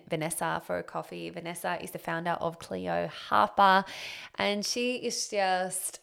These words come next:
such a beautiful soul. And we sat down for coffee, and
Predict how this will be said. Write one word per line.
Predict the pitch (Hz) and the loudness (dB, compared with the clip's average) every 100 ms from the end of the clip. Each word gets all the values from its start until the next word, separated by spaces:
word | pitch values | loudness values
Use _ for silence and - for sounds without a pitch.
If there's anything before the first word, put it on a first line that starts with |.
| - | -10
such | - - 180 - 185 | -4 -2 -2 -2 -2
a | 175 | -2
beautiful | 165 165 165 - 160 156 160 - | -2 -2 -2 -2 0 2 2 0
soul. | 180 - 160 156 165 170 - | -2 2 4 6 6 2 0
And | 170 165 | -2 -2
we | 175 185 | -2 0
sat | - 226 | 2 0
down | 277 269 | 0 -4
for | 269 | -4
coffee, | - 190 185 175 170 170 - | -2 -2 -2 -6 -6 -6 -4
and | 175 170 170 | -4 -4 -6